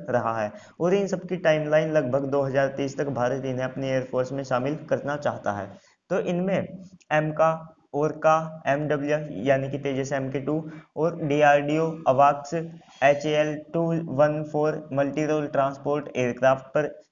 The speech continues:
जो भारत काम कर रहा है और इनसे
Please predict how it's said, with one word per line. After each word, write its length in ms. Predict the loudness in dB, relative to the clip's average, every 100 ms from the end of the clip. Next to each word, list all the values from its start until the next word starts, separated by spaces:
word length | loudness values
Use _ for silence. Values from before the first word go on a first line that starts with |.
| -8
जो 140 | -2 -2
भारत 440 | 0 0 0 -2 0
काम 200 | 0 0
कर 240 | -2 -2 -2 -2
रहा 260 | 0 0 2
है 120 | 2
और 120 | 2
इनसे 380 | 0 0 -2